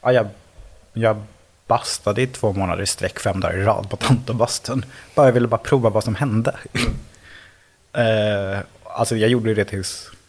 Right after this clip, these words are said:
Speaker 1: pandemin kom. Jag hade ju hållit på ett hela sommaren.
Speaker 2: Ja.
Speaker 1: Ehm, och, och så.
Speaker 2: Mm.
Speaker 1: Det är liksom, det är bara kul att prova ut saker.
Speaker 2: Ja.
Speaker 1: Och låta dem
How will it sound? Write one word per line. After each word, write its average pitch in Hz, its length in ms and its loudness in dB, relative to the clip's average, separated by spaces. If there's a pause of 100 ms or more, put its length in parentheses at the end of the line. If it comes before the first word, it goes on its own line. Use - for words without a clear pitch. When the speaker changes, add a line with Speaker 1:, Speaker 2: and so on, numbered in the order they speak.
(200)
Speaker 1:
pandemin 107 420 2
kom. - 180 -4
Jag 92 60 -2
hade 117 120 2
ju 107 60 -2
hållit 92 220 -6
på 170 140 -4
ett - 240 -10 (140)
hela - 180 -2
sommaren. 107 440 -4 (200)
Speaker 2:
Ja. 104 220 -8 (300)
Speaker 1:
Ehm, 104 680 2 (1040)
och, - 200 -12
och 110 200 -2
så. 87 140 -6 (380)
Speaker 2:
Mm. 110 180 -10
Speaker 1:
Det 117 80 -2
är 104 40 0
liksom, 95 340 -6 (180)
det 139 80 2
är 135 40 -2
bara 104 160 2
kul - 320 -6
att 90 80 -6
prova 87 260 -4
ut 101 180 -4
saker. - 460 -10 (200)
Speaker 2:
Ja. 110 80 -10
Speaker 1:
Och 107 320 2
låta 110 360 0
dem 101 300 -4